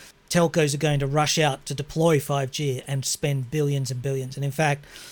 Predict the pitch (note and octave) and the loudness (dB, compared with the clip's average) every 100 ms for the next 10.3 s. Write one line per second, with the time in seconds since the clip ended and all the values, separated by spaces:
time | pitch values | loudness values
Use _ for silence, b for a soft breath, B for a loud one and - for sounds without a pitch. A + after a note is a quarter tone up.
0 | B - D3+ F3 F3 E3 D#3 D3+ D3 C#3+ | B -6 0 4 4 2 0 0 0 0
1 | C#3+ D3 C#3+ C3+ - C#3 - C#3+ C3+ C#3+ | 2 2 2 -2 -2 -4 -4 -6 -4 -2
2 | D3 C3 D3 D3 B2+ C#3+ B2 - - D3+ | -2 0 -2 -2 -2 -2 -2 -6 -4 -2
3 | C#3+ C3+ C#3 B2+ B2 C3+ B2+ D3 C3+ - | -2 -2 -2 -4 -6 -6 -4 -2 -2 -6
4 | B B B - B E3+ E3+ D3+ F3+ F3 | B B B -18 B 0 2 4 4 4
5 | - E3 D#3+ D3+ E3 D#3+ C#3 E3 G3+ - | 2 2 2 2 2 0 0 2 2 0
6 | - C3+ C#3 D#3+ F#3 - C3 C#3+ E3 D3 | -4 -4 0 2 0 -2 -8 -6 -4 -2
7 | C3 b b b - D3 - D#3+ D3+ D#3 | -4 b b b -10 -10 -4 -4 0 0
8 | C#3+ C#3 E3+ D#3 D#3+ D3+ C#3+ D#3+ D3+ D3 | 0 0 4 4 4 2 0 0 0 -2
9 | C3+ D3+ C#3+ C3+ - C#3 B2 C#3 C#3 - | -2 0 0 0 -2 -2 -2 -2 -2 -2
10 | D#3 D3+ | 0 0